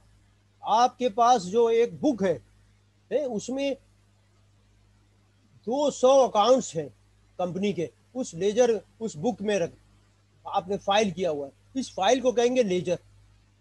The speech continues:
जिसके अंदर देखो entire set of accounts is called the ledger। It is a book containing all individual accounts। जितने भी accounts company ने खोले हुए हैं ना, cash account, receivable, sale,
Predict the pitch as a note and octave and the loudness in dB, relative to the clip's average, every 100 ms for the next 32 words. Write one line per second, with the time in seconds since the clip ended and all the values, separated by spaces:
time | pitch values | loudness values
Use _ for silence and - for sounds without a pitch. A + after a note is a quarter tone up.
0 | _ _ G3+ - C4+ C4 B3+ - _ G3 | _ _ -12 -2 0 2 0 -2 _ -6
1 | C4+ G3 F#3+ G#3 A3 C#4+ B3+ B3+ B3 G#3+ | -2 -2 -2 0 4 4 4 2 2 0
2 | F#3+ F#3+ D#3+ - _ _ _ F#3+ - G3+ | 0 0 0 -8 _ _ _ -12 -2 2
3 | A#3+ G3 A3 E3+ E3+ D#3+ - _ _ - | 2 0 -4 -2 -4 -4 -10 _ _ -14
4 | G3 A3+ A3+ C#3+ C4 - - F#3+ E3+ G3 | -10 -4 -2 0 -4 -4 -6 -6 -2 -2
5 | A3+ C#4+ C4+ - F3 A#3 C#4+ C#4 B3+ A#3+ | 0 -2 -6 -6 0 4 4 2 0 -2
6 | A#3 A3 A#3 F#3+ E3+ C#3 - _ _ _ | -2 0 2 2 -2 -10 -14 _ _ _
7 | _ _ _ D3+ F#3 B3 D4+ D4 C4+ A#3 | _ _ _ -14 -10 -2 0 2 0 2
8 | A#3+ B3 - G#3+ G3 A#3+ A#3+ - F#3+ A3+ | 2 0 -2 -6 -4 -2 -2 -2 0 0
9 | A3 F#3+ G3+ D4 - _ _ _ G#3 G#3+ | 2 0 0 -2 -2 _ _ _ 2 4
10 | A#3 A3+ G#3 G3+ G3 A3 A3 A3 F#3 G3 | 6 4 0 -4 -4 -2 -2 -2 -2 -4
11 | F3+ A#3 B3 G3+ A3+ A3+ G#3 F3+ C#3+ - | -4 -2 -2 0 2 4 2 0 -10 -2
12 | A3+ A#3 A#3+ A#3 A3+ G3 | 0 4 6 8 6 2